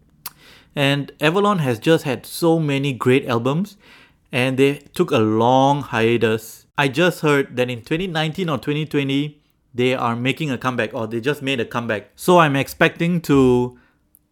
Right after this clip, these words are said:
listen to some of their new songs and like more new songs by Avalon. But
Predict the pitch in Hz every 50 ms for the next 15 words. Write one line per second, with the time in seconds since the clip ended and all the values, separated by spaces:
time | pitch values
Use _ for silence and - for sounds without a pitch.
0 | _ _ - 123 156 185 - 247 208 165 120 - 151 127 - - 175 160 147 123
1 | 113 131 123 117 127 165 220 214 - 190 170 170 180 185 170 - - - - 123
2 | 120 123 117 117 180 247 269 - - 113 101 117 131 151 175 180 165 147 143 151
3 | 151 147 - 147 135 143 135 - - 120 113 120 120 117 113 123 120 113 107 104
4 | 104 104 - _ _ - - - - _ _ - 147 165 175 175 - - _